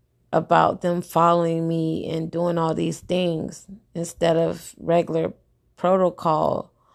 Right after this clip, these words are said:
on how you would handle it if they didn't have a network. They didn't have cell phones or they didn't have tracking devices, things that they use to make our life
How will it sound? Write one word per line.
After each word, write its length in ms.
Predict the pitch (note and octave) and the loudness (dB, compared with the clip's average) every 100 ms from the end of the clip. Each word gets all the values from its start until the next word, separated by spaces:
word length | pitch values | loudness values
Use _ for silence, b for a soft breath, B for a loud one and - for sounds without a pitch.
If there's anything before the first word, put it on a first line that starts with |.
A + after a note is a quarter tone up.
| b b b b b b _ - | b b b b b b _ -4
on 220 | E3+ E3 | -2 0
how 300 | D#3 D#3+ D#3+ | 2 4 4
you 200 | D#3+ E3 | 2 2
would 120 | E3 | -2
handle 460 | D#3 E3+ E3 D#3+ D#3+ | 0 0 0 -2 0
it 200 | D#3+ - | -2 -4
if 220 | - E3+ | -8 -6
they 120 | E3 | -4
didn't 280 | D#3+ F3 - | -2 -2 -2
have 340 | D3+ D#3 - F3+ | -2 -2 -2 -2
a 60 | |
network. 720 | E3 E3+ - - - - - _ _ _ _ _ _ _ _ _ _ | -2 -2 -2 -4 -4 -4 -10 _ _ _ _ _ _ _ _ _ _
They 140 | - E3 | 0 2
didn't 280 | F3 E3+ D#3 | 2 0 0
have 360 | D#3+ F#3 G3 | 2 2 2
cell 340 | - - D#3+ D#3 | -2 0 0 -2
phones 600 | - D#3 D3+ - - E3 | -4 -6 -4 -6 -8 -6
or 220 | - E3 | -2 0
they 160 | E3 F3 | 2 0
didn't 260 | E3 D#3+ | 0 0
have 580 | F3 F#3 F#3 E3 - - | 0 2 2 2 -4 -10
tracking 460 | - D#3+ D#3+ D#3 D3+ | -4 -2 -2 -6 -6
devices, 720 | D3+ D#3 D#3+ - - - - _ _ b b b b b b b _ - F#3 | -4 -4 -4 -4 -6 -8 -10 _ _ b b b b b b b _ -20 -4
things 320 | F3 F3+ F3 | 0 0 0
that 180 | F3+ E3+ | -2 -2
they 140 | E3+ E3 | 0 0
use 560 | D#3+ E3+ F#3 G3 F3 | 0 -2 -2 0 -2
to 120 | - E3 | -4 -4
make 260 | E3 D#3+ | -4 -2
our 120 | D#3+ | 0
life 380 | D#3+ D#3+ D#3+ - | 2 2 0 -6